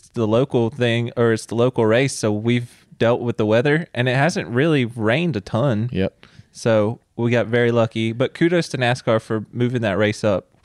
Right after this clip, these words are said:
Speaker 2: That's right.
Speaker 1: Everybody rags on 'em for what they do wrong, but moving that race up an hour was a good call, I think.
Speaker 2: Yeah.
Speaker 1: One big thing that happened over the weekend was your future replacement, Alex Bowman, got his first win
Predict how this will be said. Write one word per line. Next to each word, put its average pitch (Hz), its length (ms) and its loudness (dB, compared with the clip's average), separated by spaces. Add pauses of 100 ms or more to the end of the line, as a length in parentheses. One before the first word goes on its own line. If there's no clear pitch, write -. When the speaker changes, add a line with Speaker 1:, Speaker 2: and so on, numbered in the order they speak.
Speaker 2:
That's 104 200 -2
right. 98 320 2
Speaker 1:
Everybody 117 760 0 (440)
rags 120 380 2
on 113 180 2
'em 107 140 0
for 113 200 0
what 113 180 2
they 110 100 0
do 110 160 2
wrong, 110 440 4
but 104 300 0 (880)
moving 123 300 0
that 113 200 2
race 113 240 2
up 113 180 0
an 107 100 -2
hour 107 340 4
was 104 180 0
a 101 60 -2
good 104 200 -2
call, 98 240 2
I 98 60 2
think. 95 340 -4
Speaker 2:
Yeah. 90 200 -4 (640)
Speaker 1:
One 147 200 0
big 143 220 0
thing 135 220 0
that 123 100 2
happened 120 480 0
over 120 180 2
the 120 60 4
weekend 120 400 0
was 113 360 -2 (680)
your 123 460 2 (360)
future 143 340 0
replacement, 131 560 -2
Alex 123 320 0
Bowman, 127 440 0
got 123 240 0
his 120 160 -2
first - 460 -2
win 127 600 -2